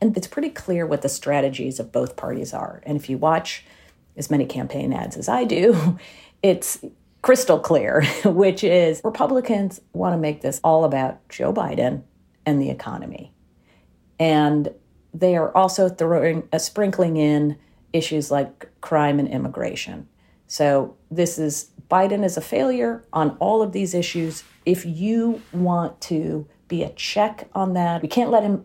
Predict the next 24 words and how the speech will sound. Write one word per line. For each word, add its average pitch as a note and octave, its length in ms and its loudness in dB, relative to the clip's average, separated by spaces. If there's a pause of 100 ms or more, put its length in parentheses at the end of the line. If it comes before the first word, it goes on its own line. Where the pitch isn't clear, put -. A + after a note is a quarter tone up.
continue G#3+ 400 0
to F#3+ 80 2
have E3+ 500 -2
all F3+ 220 6
this E3 520 -2 (300)
power F3 340 2
by D3+ 140 0
having F3+ 320 -2
control F3 400 -4
of D#3 120 -10
Congress. D3+ 540 -4 (140)
Give F3 180 0
it E3+ 140 -2
to D#3 100 -8
the D3 280 -2 (120)
Republicans. C3+ 760 -2
We'll D3+ 160 -2
be C3+ 360 -4 (720)
the D#3 80 -2
moderating C3+ 640 2
force - 360 -12
here, - 320 -12 (120)
right? - 260 -10 (640)
Um, F3 220 -2